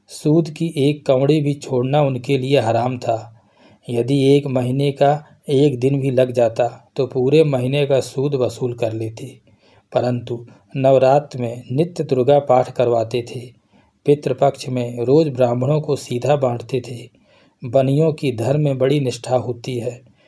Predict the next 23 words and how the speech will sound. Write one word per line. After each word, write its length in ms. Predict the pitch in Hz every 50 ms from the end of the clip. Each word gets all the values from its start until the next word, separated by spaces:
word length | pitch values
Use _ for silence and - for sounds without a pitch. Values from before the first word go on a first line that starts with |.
| _ _ _ _ _ - 131
यदि 240 | 123 120 139 147
कोई 260 | 143 147 143 143 143 135
दीन 280 | 123 127 147 156 143
ब्राह्मण 440 | 127 123 123 123 120 123 123 143 156
लड़की 420 | 143 131 127 123 120 - - 160
ब्याहने 480 | 147 127 131 123 120 117 123 135 143 143
के 180 | 143 - 131 120
लिए 400 | 123 127 139 139 123 117 117 107 - _ _ _ _ _ -
उनके 360 | 147 131 135 131 160 160 151
सामने 380 | 151 - 135 127 131 143 147 135
हाथ 240 | 110 113 131 147
पसारता, 840 | 147 - 131 120 - - 123 123 123 - - 139 123 117 - - - _ _ _ _ _ -
तो 160 | 143 131 131
वह 220 | 143 131 143 - - _ -
खाली 360 | - - - 147 151 170 165
हाथ 220 | 120 110 127 139 139 -
न 120 | 139 131 123
लौटता। 640 | 123 120 117 117 113 - - 131 123 120 - - _ _ - - _ _ _ _ _ _ _ - 139
भीख 360 | 120 107 131 151 170 165 160
मांगने 440 | 147 135 123 127 131 135 151 160 151
वाले 280 | 143 139 139 147 151
ब्राह्मणों 540 | 139 135 139 131 127 127 131 127 147 156 151
को 320 | 151 - 143 143 147 -